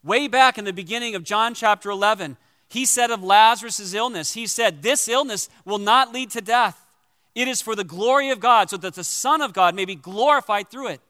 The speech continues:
And friends, I want to remind you again that God has that in store for you. God has his glory and your good in mind as you go through your times of suffering.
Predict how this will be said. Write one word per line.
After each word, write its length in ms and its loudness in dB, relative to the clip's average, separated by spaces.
And 100 -12
friends, 220 -2
I 160 4
want 140 -2
to 60 -6
remind 500 -2
you 200 -6
again 420 -6
that 220 -18
God 280 6
has 380 2
that 280 4
in 80 -8
store 500 0
for 200 -10
you. 300 -8
God 280 8
has 260 0
his 260 -4
glory 520 0
and 180 -2
your 300 6
good 440 -2
in 240 -2
mind 600 2
as 200 -2
you 200 -4
go 240 2
through 180 -12
your 180 -4
times 300 -2
of 100 -14
suffering. 460 -4